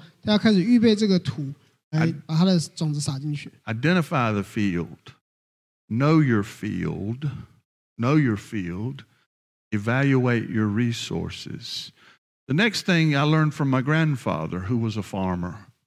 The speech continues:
Speaker 2: And what he would do is he would take all through the year, he would take things and put into his field, like, um, um,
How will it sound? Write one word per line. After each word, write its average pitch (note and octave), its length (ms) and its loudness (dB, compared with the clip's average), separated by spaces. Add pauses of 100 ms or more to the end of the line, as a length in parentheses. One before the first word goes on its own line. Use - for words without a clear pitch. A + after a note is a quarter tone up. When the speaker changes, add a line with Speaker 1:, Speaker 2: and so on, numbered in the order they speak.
(720)
Speaker 2:
And A#2 100 -4
what C#3+ 180 2
he F#3 140 4
would E3 200 2
do E3+ 340 6
is C#3 120 0
he D#3+ 120 2
would C3+ 200 0
take C3 300 -2
all D#3 400 2
through F3 260 0
the F3 120 2
year, A#2 500 2 (340)
he C#3+ 140 -2
would C3+ 180 -2
take C3 300 -4
things B2+ 360 -2
and A2 140 -2
put C#3 240 -2
into D3 360 0
his G#2 200 -2
field, F#2+ 680 -4 (580)
like, G2+ 340 -4
um, F#2+ 340 -6 (600)
um, F2 640 -6